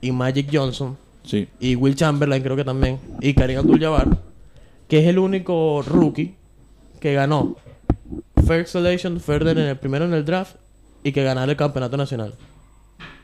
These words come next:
Speaker 2: Exacto, que ganara el campe-, que ganara el campeonato nacional, eh, universitario.
Speaker 1: Y que quedara primero en el draft. O sea, es de, se unió a esos pocos jugadores. Un dato ahí curioso. En la segunda posición, Charlotte Bobcats,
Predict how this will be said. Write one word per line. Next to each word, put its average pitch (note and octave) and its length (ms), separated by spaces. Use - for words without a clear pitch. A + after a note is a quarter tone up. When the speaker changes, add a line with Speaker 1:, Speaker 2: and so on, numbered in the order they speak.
Speaker 2:
Exacto, G#2 540
que A2 140
ganara G#2 280
el G#2+ 40
campe-, A2 280
que A2+ 120
ganara G#2+ 260
el A#2 120
campeonato A2+ 440
nacional, G#2+ 480
eh, G#2+ 180
universitario. F#2+ 680
Speaker 1:
Y C#3 120
que C3+ 120
quedara C3 440
primero B2+ 360
en B2+ 60
el A#2 100
draft. A2 240
O - 20
sea, A#2+ 260
es C3 160
de, D3+ 180
se - 140
unió C#3 200
a D3+ 40
esos D#3+ 160
pocos D#3+ 280
jugadores. A#2+ 420
Un B2 60
dato C#3 160
ahí C3+ 120
curioso. B2+ 420
En C#3+ 120
la D3 100
segunda F3+ 400
posición, E3 560
Charlotte C#3+ 360
Bobcats, D3 480